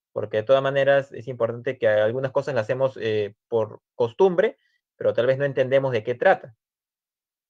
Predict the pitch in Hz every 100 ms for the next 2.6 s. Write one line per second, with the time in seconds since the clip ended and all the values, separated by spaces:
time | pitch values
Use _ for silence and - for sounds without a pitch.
0 | _ _ _ _ 113 131 131 165 151 110
1 | 110 113 123 120 107 113 117 117 117 113
2 | 123 120 98 92 98 -